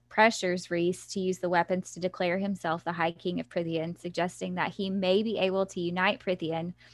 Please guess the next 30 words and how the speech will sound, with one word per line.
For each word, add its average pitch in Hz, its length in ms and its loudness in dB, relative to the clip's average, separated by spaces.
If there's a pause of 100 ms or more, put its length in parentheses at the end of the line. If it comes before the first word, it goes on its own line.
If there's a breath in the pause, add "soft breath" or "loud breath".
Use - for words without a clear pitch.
(400 loud breath)
under 208 200 6
the 202 100 6
rule 202 200 8
of 196 80 6
a 180 80 6
High 196 280 6
King, 196 640 2 (300 soft breath)
which 208 240 2
could 226 160 4
bring 202 380 2
more 196 240 4
stability 202 580 2
to 185 160 -2
the 180 80 2
country 190 760 -2 (120)
and 220 160 4
make 208 220 4
them 277 140 2
appear 220 260 2
more 190 200 -2
formidable 180 680 0
to - 140 -6
the 175 80 0
lands 175 320 -2
across 165 320 -2
the 175 120 -8
sea, 160 340 -4 (360 soft breath)
possibly 196 540 2
diverting 165 580 0
any, 175 340 -4